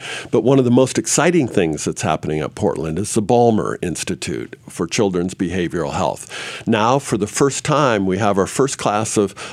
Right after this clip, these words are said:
undergraduates who are coming. Uh, they spend their first two years in Eugene,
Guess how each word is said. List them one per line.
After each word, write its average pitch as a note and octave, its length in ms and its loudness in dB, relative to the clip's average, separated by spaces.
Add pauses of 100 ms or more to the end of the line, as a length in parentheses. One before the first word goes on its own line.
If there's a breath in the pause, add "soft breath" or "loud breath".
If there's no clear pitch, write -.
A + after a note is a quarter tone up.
(100)
undergraduates D#2 1040 0
who A2 200 2
are F2+ 100 2
coming. F2+ 580 -2
Uh, F#2 240 0 (240 loud breath)
they A2 80 2
spend G#2+ 300 2
their G2 100 2
first - 360 0
two D3 180 4
years F2+ 440 0
in G#2 160 0
Eugene, G2 680 0